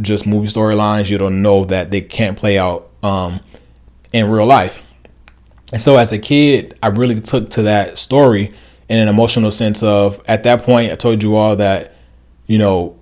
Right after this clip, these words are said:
my first goal, my first, um, passion had always been basketball. I thought I was gonna be a professional basketball player when I grew up. That passion was something that was input in me just from the connection I had with my father, my father had with the sport as well. So me being a young kid,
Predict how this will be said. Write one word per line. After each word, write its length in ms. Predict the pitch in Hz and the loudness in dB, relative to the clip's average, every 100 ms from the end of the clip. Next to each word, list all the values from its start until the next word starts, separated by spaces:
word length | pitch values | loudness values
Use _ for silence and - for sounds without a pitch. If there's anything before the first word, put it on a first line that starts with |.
| - | -2
my 220 | 110 117 | 0 2
first 600 | - 127 110 - - 113 | 4 4 4 0 -8 -4
goal, 280 | 107 110 107 | 0 2 2
my 120 | 104 | 0
first, 540 | 107 117 104 98 - 107 | 0 0 0 -2 -6 -4
um, 420 | 101 98 87 90 | -2 -2 -4 -8
passion 600 | - 123 123 120 101 95 - | -2 2 2 2 -4 -6 -8
had 260 | - 101 | -2 0
always 300 | 92 101 95 | 2 0 -2
been 140 | 90 90 | -6 -2
basketball. 440 | 101 107 104 85 | 0 0 -2 -4
I 40 | 82 | -4
thought 140 | 104 | -4
I 40 | |
was 80 | 90 | -4
gonna 100 | 95 | -6
be 60 | 90 | -12
a 40 | |
professional 400 | 95 101 92 95 | -10 -10 -8 -6
basketball 360 | 87 90 95 82 | -4 -4 -4 -4
player 200 | 98 82 | -4 -6
when 120 | 85 | -6
I 60 | 80 | -8
grew 280 | 87 82 | -8 -8
up. 180 | 78 - - - - - | -8 -12 -20 -20 -20 -10
That 300 | 95 110 - | 0 0 0
passion 800 | - 107 107 - 95 90 104 110 | 2 2 2 0 -4 -6 -8 -6
was 200 | 98 95 | -4 -4
something 280 | 104 98 98 | -6 -4 -2
that 160 | 95 | -2
was 160 | 92 92 | -2 -4
input 280 | 98 104 95 | -6 -4 -4
in 80 | 92 | -4
me 120 | 92 | -4
just 200 | 92 - | -6 -6
from 200 | 98 92 | -6 -6
the 100 | 82 | -6
connection 340 | 95 92 - | -6 -6 -6
I 60 | 87 | -6
had 100 | 82 | -6
with 60 | |
my 80 | 78 | -6
father, 400 | 82 117 110 101 | 0 2 2 2
my 140 | 92 87 | -2 -2
father 260 | 101 90 | -2 -2
had 140 | 87 87 | -2 -6
with 100 | 82 | -6
the 80 | |
sport 260 | 82 98 85 | -8 -4 -4
as 140 | 78 | -4
well. 360 | 101 117 85 85 - - - _ _ _ _ - | 0 0 0 -4 -16 -20 -20 _ _ _ _ -18
So 220 | - 107 101 | -4 0 2
me 260 | 113 135 | 2 2
being 220 | 131 131 | 2 2
a 20 | 123 | 2
young 240 | 117 113 | 2 0
kid, 500 | 110 117 110 101 - | -2 0 0 -2 -6